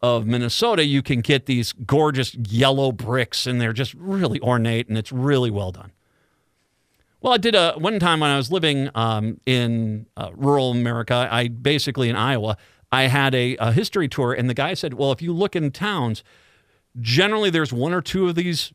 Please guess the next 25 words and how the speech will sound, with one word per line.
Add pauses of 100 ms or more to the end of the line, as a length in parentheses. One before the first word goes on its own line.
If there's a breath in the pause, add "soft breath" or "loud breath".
(160)
built
houses
that
ha-,
were
built, (560)
and
they
were
literally
built (160)
by
the
town (320)
to
get
a
doctor
and
a
teacher
to
move
out
there